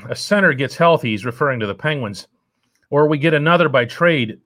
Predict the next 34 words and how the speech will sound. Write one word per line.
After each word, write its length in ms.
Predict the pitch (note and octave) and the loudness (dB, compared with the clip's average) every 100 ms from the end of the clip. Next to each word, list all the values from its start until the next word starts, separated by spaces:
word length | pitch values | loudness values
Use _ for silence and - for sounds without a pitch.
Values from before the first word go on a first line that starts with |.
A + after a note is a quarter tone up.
| A#2 | -10
Does 160 | B2+ | -10
Gaudreau 500 | A2+ C3 A#2 E3+ G#3 | -8 -6 2 2 2
stay 340 | F#3+ - F#3 F3 | 0 -2 -2 -2
instead 320 | C#3 - D#3+ | -4 -4 -4
of 100 | B2+ | -2
Jankowski? 800 | D3+ D3 C3 C#3+ C#3+ - G2 F2+ _ _ _ _ _ _ _ _ _ _ _ _ _ _ _ - | -4 -4 -2 0 0 -2 -12 -14 _ _ _ _ _ _ _ _ _ _ _ _ _ _ _ -18
Uh, 180 | G2 G#2 | -14 -8
this 180 | D3+ D#3+ | -8 -4
microphone 600 | E3+ E3 D3 C#3+ A#2+ F#2+ | -4 -4 -6 -6 -8 -10
can't 280 | - C3 | -12 -12
handle 640 | B2+ - D3 D3 A2+ F#2 D#2+ | -12 -10 -6 -4 -6 -8 -10
the 120 | F#2+ | -14
volume 500 | F#2 A2+ A2 A2 G2 | -6 -2 -2 -2 -6
of 140 | F2+ E2 | -8 -10
the 100 | D#2+ | -12
yes 600 | F2 G#2 F2 - - - | -4 -2 -2 -6 -14 -8
that 120 | F2+ | -4
I'd 160 | F#2 F#2+ | -4 -2
like 220 | G2 F#2+ | -6 -6
to 80 | F#2 | -14
shout 400 | - G2+ F2+ - | -6 -4 -4 -6
back 260 | F#2+ F2+ _ | -8 -8 _
to 100 | D#2 | -18
you. 100 | C#2+ | -12
So 200 | - G#2 | -4 -4
I'm 100 | B2+ | -4
gonna 140 | C3+ | -8
say 300 | B2+ - A#2+ | -8 -4 -2
it 120 | A2 _ | -4 _
very 240 | - A#2+ B2+ | -4 -2 -2
calmly 580 | B2 - B2+ A#2 A2 F#2+ | -6 -2 0 0 -2 -6
and 100 | F2 | -2
very 200 | F#2 F#2 | -4 -4
simply. 440 | - F#2 _ - | -8 -14 _ -20